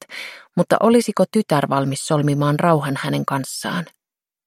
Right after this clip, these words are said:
Kipu alkoi sykkiä siinä mielen sopukassa, mihin äitien ikävä lapsiaan kohtaan pesiytyi,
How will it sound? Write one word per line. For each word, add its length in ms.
Kipu 260
alkoi 320
sykkiä 400
siinä 320
mielen 360
sopukassa, 640
mihin 300
äitien 480
ikävä 400
lapsiaan 460
kohtaan 460
pesiytyi, 680